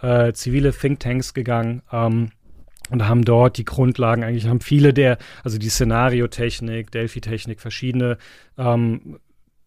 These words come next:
der grundlegenden Zukunftsforschungsmethoden sind eigentlich,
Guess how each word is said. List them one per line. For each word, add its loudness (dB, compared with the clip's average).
der -6
grundlegenden 2
Zukunftsforschungsmethoden -2
sind -2
eigentlich, -4